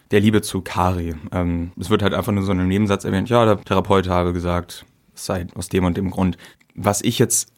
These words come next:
nicht unbedingt so sehe, weil es halt irgendwie zeitgleich mit seinem Erfolg irgendwie kam. Also im Grunde, als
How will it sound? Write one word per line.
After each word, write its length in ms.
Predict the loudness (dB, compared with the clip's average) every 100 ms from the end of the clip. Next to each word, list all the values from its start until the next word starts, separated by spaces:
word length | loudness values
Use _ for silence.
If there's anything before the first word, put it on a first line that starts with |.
| -4
nicht 360 | 2 4 2
unbedingt 320 | 0 2 2 2
so 160 | -2
sehe, 300 | 2 4 4
weil 160 | 4 2
es 140 | 0
halt 200 | -2 -2
irgendwie 300 | 0 0 0
zeitgleich 560 | -4 0 0 2 0 0
mit 160 | -2
seinem 200 | 0 -2
Erfolg 360 | -4 0 0 0
irgendwie 360 | -2 0 0 -2
kam. 340 | -2 0 2
Also 160 | 0 0
im 100 | 0
Grunde, 300 | 2 4 4
als 280 | 0 -4